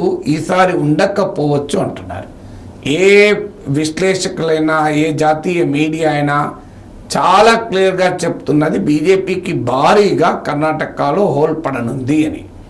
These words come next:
ఈ దినం అనే, ఈ దిన అనేటువంటి ఒక న్యూస్ వెబ్సైట్ వీరు లాస్ట్ కర్ణాటక అసెంబ్లీ ఎలక్షన్స్ను అక్యురేట్గా ప్రిడిక్ట్ చేసిన చరిత్ర ఉంది. So ఈ, ఈ దిన సర్వే ప్రకారము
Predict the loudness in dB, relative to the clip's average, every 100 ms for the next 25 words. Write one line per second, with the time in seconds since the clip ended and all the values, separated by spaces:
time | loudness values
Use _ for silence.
0 | -20 -20 -20 -12 -4 -2 0 2 4 2
1 | 0 -4 -4 -2 -2 -2 0 0 2 2
2 | 0 -2 -2 -2 -2 -2 -2 -2 -2 -2
3 | -2 -4 -2 -4 -4 -12 -16 -20 -20 -20
4 | -12 -4 -2 0 2 2 4 2 0 -4
5 | -2 -2 -2 -2 -2 -2 -2 -6 -4 -2
6 | -2 -2 -2 -2 -2 0 0 0 -4 2
7 | 2 2 0 0 2 2 0 -4 -12 -20
8 | -20 -20 -20 -20 -20 -18 -6 -2 0 -2
9 | -2 -6 -4 -6 -2 -2 -2 -2 -4 -4
10 | -6 -6 -6 -10 -18 -20 -20 -20 -16 -2
11 | 4 4 4 2 0 0 -2 -4 -2 0
12 | 2 4 4 2 2 0 2 2 0 -4
13 | -4 2 4 4 0 -2 -4